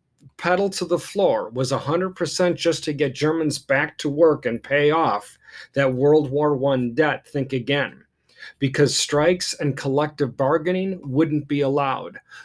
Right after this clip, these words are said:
Leaders of those collective, uh, bargaining and unions could find themselves tortured and killed if they attempted to recruit or attempted to intervene on behalf of the employees. The Labor Front,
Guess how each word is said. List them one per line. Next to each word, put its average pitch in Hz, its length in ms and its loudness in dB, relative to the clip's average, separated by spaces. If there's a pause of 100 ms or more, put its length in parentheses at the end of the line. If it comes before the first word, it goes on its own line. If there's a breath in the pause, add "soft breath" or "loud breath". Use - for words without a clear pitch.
(180 loud breath)
Leaders 151 580 4
of 143 240 -4
those 139 260 0
collective, 139 580 -2
uh, 139 260 -12
bargaining 131 520 0
and 123 160 2
unions 123 640 -2 (120)
could 135 200 2
find 151 280 0
themselves 139 640 0
tortured 147 500 0
and 127 160 -2
killed 143 500 -2 (320)
if 135 180 0
they 135 160 0
attempted 131 480 -6
to 139 140 -8
recruit 139 520 -2
or 135 160 2
attempted 123 500 -4
to 131 140 -4
intervene 127 500 -2
on 117 140 -6
behalf 113 440 -6
of 101 80 -14
the 113 100 -6
employees. 117 840 -4 (400 loud breath)
The 160 100 8
Labor 170 480 6
Front, 107 480 -10